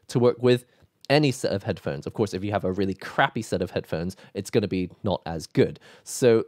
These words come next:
the idea is that with the Victrix Gambit headset, that it's, like, well suited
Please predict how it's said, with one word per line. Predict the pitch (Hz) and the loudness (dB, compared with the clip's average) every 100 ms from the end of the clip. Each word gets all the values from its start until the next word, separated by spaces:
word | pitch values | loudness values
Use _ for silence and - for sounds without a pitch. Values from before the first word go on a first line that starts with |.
| - | -4
the | 139 160 | 2 6
idea | 170 160 185 165 | 6 6 4 4
is | 151 | 4
that | 151 - _ _ _ | 0 0 _ _ _
with | - 131 - | -2 -2 0
the | 135 127 123 | 2 4 4
Victrix | 120 151 - - 131 - - - - - _ _ - | 2 0 0 0 0 0 -8 -10 -10 -14 _ _ -2
Gambit | 143 175 190 113 - | 2 4 2 0 -4
headset, | - 90 - 98 90 _ _ _ - | -6 -6 -2 -2 -2 _ _ _ -2
that | 107 | -2
it's, | 95 107 | 0 -2
like, | 98 | -2
well | 117 110 120 123 120 117 117 | -6 0 6 10 10 6 2
suited | - - 135 127 190 | -4 -2 0 2 0